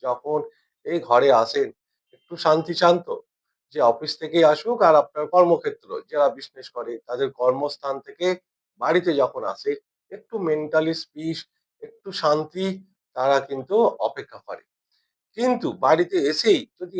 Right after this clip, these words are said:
অনেকগুলো অভিযোগ আপনার ওপর বর্ষায়, অর্থাৎ সন্তানের এডুকেশন নিয়ে, সন্তান পড়াশোনা করছে না, কারো হেলথের প্রবলেম, পড়াশোনার প্রবলেম, বিভিন্ন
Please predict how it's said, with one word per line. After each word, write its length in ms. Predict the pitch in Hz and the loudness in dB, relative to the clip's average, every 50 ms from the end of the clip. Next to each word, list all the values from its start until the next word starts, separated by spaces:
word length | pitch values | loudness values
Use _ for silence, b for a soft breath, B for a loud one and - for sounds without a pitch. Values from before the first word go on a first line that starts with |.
| - - - 151 | -6 -2 -2 0
অনেকগুলো 520 | 180 208 233 247 240 - _ 214 214 202 190 160 143 | 4 4 4 4 2 0 _ -4 2 4 4 4 4
অভিযোগ 380 | 139 165 185 160 190 226 226 226 185 160 | 2 -2 -4 0 0 2 4 6 6 6
আপনার 260 | - - - 151 151 151 | 4 2 -6 -4 -4 -4
ওপর 200 | 143 - 147 156 156 156 _ _ _ _ _ _ _ _ _ _ _ _ _ _ _ _ - | -4 -4 -4 -4 -4 -4 _ _ _ _ _ _ _ _ _ _ _ _ _ _ _ _ -2
বর্ষায়, 540 | 123 135 143 139 - - 160 151 131 120 113 117 131 | 0 0 0 0 0 2 6 6 8 8 6 6 4
অর্থাৎ 400 | - - _ - 147 143 135 131 - _ _ _ _ _ _ _ | 2 -4 _ 0 2 2 2 0 -2 _ _ _ _ _ _ _
সন্তানের 600 | - - 160 160 156 156 156 151 143 143 151 147 | -4 0 2 2 2 4 4 4 4 4 4 2
এডুকেশন 540 | 139 139 131 151 143 156 156 151 160 156 143 | 2 0 -2 -4 -8 -8 -6 -4 -4 -4 -2
নিয়ে, 320 | 139 139 143 139 135 131 131 | -2 -2 -2 0 0 -2 -2
সন্তান 360 | - 139 135 135 139 135 123 - | -4 -6 -6 -6 -6 -8 -8 -6
পড়াশোনা 360 | 127 123 123 - 139 135 135 | -8 -8 -8 -10 -12 -12 -12
করছে 360 | 123 - 127 123 _ - 131 | -12 -12 -14 -18 _ -14 -10
না, 120 | 123 127 123 | -6 -6 -4
কারো 260 | 123 - 147 156 156 | -4 -2 2 2 4
হেলথের 420 | 147 - 131 131 127 123 - 151 | 2 2 0 -4 -4 -4 -6 -8
প্রবলেম, 440 | 147 151 135 127 120 117 120 135 131 131 _ | -6 -2 0 0 0 0 -2 -10 -12 -10 _
পড়াশোনার 520 | 135 131 135 143 139 - 147 143 143 139 139 | -2 0 2 2 0 -2 -6 -6 -6 -6 -6
প্রবলেম, 380 | - 127 120 110 117 135 151 151 151 - _ _ _ _ _ _ _ _ _ _ | -6 -8 -8 -8 _ -4 -4 -4 -4 -6 _ _ _ _ _ _ _ _ _ _
বিভিন্ন 380 | 139 160 165 - 214 220 214 220 | -14 -12 -6 -2 -2 2 6 6